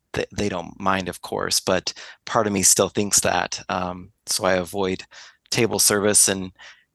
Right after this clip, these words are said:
and enjoy quick service. But, um, but yeah, I, I would, my advice is if,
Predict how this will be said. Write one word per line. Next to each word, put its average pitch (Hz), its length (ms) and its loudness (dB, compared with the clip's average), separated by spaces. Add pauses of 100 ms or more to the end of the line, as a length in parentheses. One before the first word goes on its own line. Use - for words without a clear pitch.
and 98 400 0
enjoy 92 460 -2
quick - 240 -4
service. 87 420 0
But, 101 320 2 (500)
um, 113 260 2
but 127 140 -2
yeah, 120 260 2 (160)
I, 107 200 4
I 110 140 2
would, 117 260 -6 (340)
my 123 240 2
advice 110 420 2
is 98 400 0
if, 98 200 -8